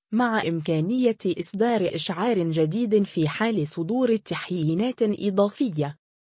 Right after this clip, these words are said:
تجنب التعرض للشمس بين العاشرة صباحًا والخامسة مساءً. حثت السلطات الجهوية المواطنين والمصطافين على تجنب التعرض المباشر لأشعة الشمس والحد من التنقلات غير الضرورية خلال الفترة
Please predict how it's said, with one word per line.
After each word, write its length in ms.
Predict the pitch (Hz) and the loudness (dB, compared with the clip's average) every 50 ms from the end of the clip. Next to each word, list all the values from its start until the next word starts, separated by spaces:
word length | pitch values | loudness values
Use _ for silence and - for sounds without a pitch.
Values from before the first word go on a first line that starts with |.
| _ - | _ -4
تجنب 580 | - 214 208 220 277 311 311 269 254 240 214 226 | -2 0 2 4 4 4 4 4 2 2 2 0
التعرض 720 | 233 - _ - 262 240 269 294 294 240 208 214 214 202 | -2 -2 _ -4 -2 0 2 2 2 2 2 2 2 2
للشمس 640 | 208 202 208 220 - - - 247 269 269 247 - 220 | 2 4 4 2 2 0 0 0 0 -2 -2 -2 0
بين 260 | 214 220 226 226 220 | 2 2 2 4 4
العاشرة 800 | 214 208 202 180 180 175 165 165 - 254 262 254 247 226 - 190 | 4 2 2 2 2 2 0 0 0 0 2 2 0 0 0 -2
صباحًا 560 | 170 - 185 175 170 190 226 240 - - 220 | -2 0 0 0 2 2 0 0 0 -2 0
والخامسة 840 | 202 190 180 175 170 160 156 - - 175 170 190 262 277 - 226 196 - | 0 2 2 0 0 -2 -2 -2 -2 0 2 2 0 0 0 -2 -2 -2
مساءً. 580 | 185 165 160 160 151 - 240 247 233 - 202 190 | -2 0 0 -2 -2 -2 -2 -2 0 0 -2 -2
حثت 540 | - - 233 262 - - - 214 185 - | -2 -4 -4 -6 -6 -4 -4 -4 -2 0
السلطات 640 | 196 190 - - 190 185 180 - - 220 220 214 - 226 | -2 0 0 2 0 0 0 -2 -4 -4 -4 -2 0 0
الجهوية 720 | 208 196 185 190 202 196 180 180 208 254 247 214 170 156 - | 0 0 2 2 2 2 2 0 0 2 0 0 0 0 0
المواطنين 800 | 165 160 160 165 165 165 160 160 156 - 170 170 220 254 247 214 | 0 0 2 2 2 2 0 -2 -2 0 0 0 2 0 0 2
والمصطافين 960 | 170 160 165 165 160 160 165 165 160 - - 165 160 160 - - 247 240 220 | 2 2 2 2 2 0 -2 -2 -4 -4 0 0 0 0 0 -2 -2 0 0
على 400 | 196 175 160 156 175 180 175 160 | 0 0 0 0 0 2 2 0
تجنب 640 | 156 - 208 226 226 226 220 208 202 190 185 175 175 | 0 0 0 2 2 2 2 2 2 2 2 2 0
التعرض 720 | 170 156 - - 170 160 180 226 240 226 220 208 190 175 | -2 -4 -2 -2 0 0 2 0 0 0 0 0 0 2
المباشر 600 | 156 151 151 156 156 151 180 220 233 - - 202 196 | 2 2 2 2 2 2 2 2 0 0 2 2 4
لأشعة 720 | 202 190 180 175 - - 147 - - 226 220 208 208 208 - | 4 4 4 4 2 2 0 -2 0 0 0 0 0 0 -2
الشمس 540 | 156 156 - - 233 240 233 208 - - - | -4 -4 -2 -2 0 0 0 0 -2 0 0
والحد 520 | 190 160 156 151 - - 247 233 214 202 | 0 0 0 -2 -2 -4 -4 -2 -2 0
من 200 | 190 175 170 165 | 0 0 0 0
التنقلات 920 | 160 160 156 - 180 170 165 156 156 - - - 196 170 190 226 233 - 185 | 0 -2 -2 -2 -2 0 0 0 -2 -4 -4 0 0 2 2 0 0 0 0
غير 320 | 170 165 185 233 254 233 185 | 2 4 4 4 4 4 2
الضرورية 920 | 170 156 151 170 170 170 170 165 170 214 247 233 220 185 165 - - 170 | 0 2 2 2 4 4 4 2 2 0 2 2 2 0 0 0 -4 -4
خلال 440 | - - 175 160 170 214 240 220 180 | -4 -4 -2 0 2 2 2 2 2
الفترة 520 | 165 156 151 - 254 - - 208 180 175 | 2 0 -2 -2 -4 -2 0 -2 -2 -2